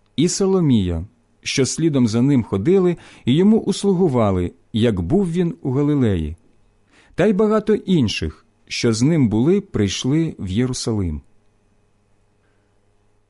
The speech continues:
Коли настав уже вечір, тому що була це п'ятниця, тобто перед суботою, Йосиф Аритамейський, поважний радник,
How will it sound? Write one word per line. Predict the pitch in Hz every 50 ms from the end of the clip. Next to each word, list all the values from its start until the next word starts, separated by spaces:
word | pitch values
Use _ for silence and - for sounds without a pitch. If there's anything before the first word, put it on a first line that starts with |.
| _
Коли | - 117 117 151 190
настав | 202 190 165 - - - - 180 175 131 - -
уже | - 135 117 127
вечір, | 117 127 180 196 185 - - 101 85 78 76 - - - _ _ _ _ _ _ _ _ _ _
тому | 123 139 185 214 208
що | - - - 175
була | 151 135 156 160 185 185 170
це | - - 135
п'ятниця, | 120 - 135 170 190 190 185 - 107 101 90 - - 92 82
тобто | - - 139 139 - - - 107
перед | - 127 120 117 107 -
суботою, | - 117 104 135 180 190 185 - 175 165 156 147 147 147 - - _ _ _ _
Йосиф | - 98 95 185 208 202 - - 190 185 - _ _
Аритамейський, | - 147 151 160 156 - 127 123 135 160 190 190 185 - - - 165 156 147
поважний | 135 - _ 113 110 123 151 156 127 110 113 107 104
радник, | 104 151 170 170 139 139 151 147 - - -